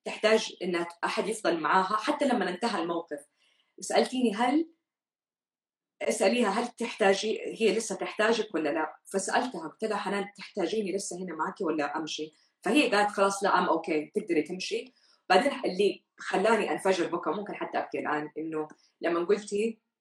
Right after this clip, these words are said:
اللي بس أحتاج أعمله في هذيك اللحظة،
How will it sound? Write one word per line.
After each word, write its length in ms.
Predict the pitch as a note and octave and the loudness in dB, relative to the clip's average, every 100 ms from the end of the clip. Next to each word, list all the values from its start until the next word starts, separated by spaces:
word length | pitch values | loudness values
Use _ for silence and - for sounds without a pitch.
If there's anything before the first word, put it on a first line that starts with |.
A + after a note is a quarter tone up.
| _ _ _ _ _ _ _ _ _ _ _ _ _ _ _ _ - _ _ _ _ _ _ _ _ _ _ _ _ _ _ - - | _ _ _ _ _ _ _ _ _ _ _ _ _ _ _ _ -20 _ _ _ _ _ _ _ _ _ _ _ _ _ _ -12 6
اللي 280 | - A3 A#3 | 6 6 2
بس 220 | C#4 - | 2 2
أحتاج 440 | G3+ - G#3 G3 F#3+ | 0 2 2 4 4
أعمله 300 | G#3 F#3 E3 | 4 4 -2
في 120 | - | -4
هذيك 280 | E3+ G3+ - | -4 -4 0
اللحظة، 640 | E3+ F#3+ - C#3+ - | 2 2 0 0 0